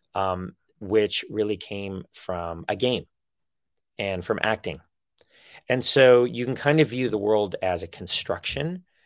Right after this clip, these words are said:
and something we're building, which I think in America, you have productivity, you have rockets, you have bulldozers, right? Um, and I'm not saying that's not in Asia, but what I am saying is that, you know, the, the, the themes of Hinduism, Buddhism, which I think many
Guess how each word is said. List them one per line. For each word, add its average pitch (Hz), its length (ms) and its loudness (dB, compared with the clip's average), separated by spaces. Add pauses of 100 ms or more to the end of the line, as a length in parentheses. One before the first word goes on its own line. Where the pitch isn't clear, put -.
(100)
and 92 120 -8
something 92 340 -6
we're 85 120 -4
building, 110 560 -2 (100)
which - 160 -10
I 87 60 -4
think 92 300 -10
in 95 160 -8
America, 95 420 -2
you 90 120 -4
have 87 140 -6
productivity, 92 600 -4
you 87 240 -6
have 85 120 -8
rockets, 90 540 0
you 87 80 -6
have 76 120 -10
bulldozers, 92 680 -2
right? 95 280 -2 (540)
Um, 92 420 -6 (180)
and 110 100 2
I'm 123 80 2
not 120 140 2
saying 113 160 0
that's 98 200 -4
not 104 420 -4
in 95 180 -6
Asia, 92 320 -6
but 92 80 -2
what 98 100 0
I 104 40 -2
am 107 100 -2
saying 95 260 -2
is 90 140 -6
that, 87 300 0 (600)
you 104 100 -6
know, 98 120 -2
the, 90 260 -6
the, 95 320 -2
the 90 160 -8
themes 113 480 -4
of 92 100 -4
Hinduism, 98 480 -6
Buddhism, 104 400 -2
which 98 120 -2
I 98 60 2
think 156 200 0
many 123 300 0